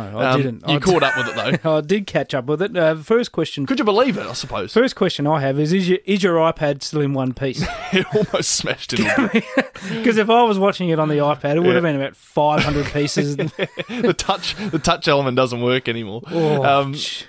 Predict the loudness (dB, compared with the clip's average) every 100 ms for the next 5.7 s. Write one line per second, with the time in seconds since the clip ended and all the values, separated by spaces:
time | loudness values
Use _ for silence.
0 | -10 0 2 2 0 2 2 2 0 2
1 | 2 0 0 0 0 0 0 0 -4 -10
2 | -10 -4 2 2 2 -2 -8 -4 -4 -4
3 | -6 -4 0 0 0 -4 -2 -2 -2 -6
4 | -8 -12 -6 -4 -2 0 0 -2 -8 0
5 | 4 4 4 2 0 -4